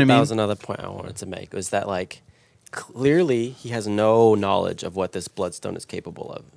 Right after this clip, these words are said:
Speaker 2: So he's not there for that. Like, that's not, has, has no connection to him, which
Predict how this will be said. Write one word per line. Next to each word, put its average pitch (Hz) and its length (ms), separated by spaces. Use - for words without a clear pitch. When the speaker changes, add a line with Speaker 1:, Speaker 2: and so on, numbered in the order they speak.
Speaker 2:
So - 180
he's 135 200
not 135 200
there 110 180
for 95 220
that. - 320
Like, 98 140
that's - 240
not, 107 240
has, 110 140
has 113 260
no 120 140
connection 110 560
to - 80
him, 82 260
which - 280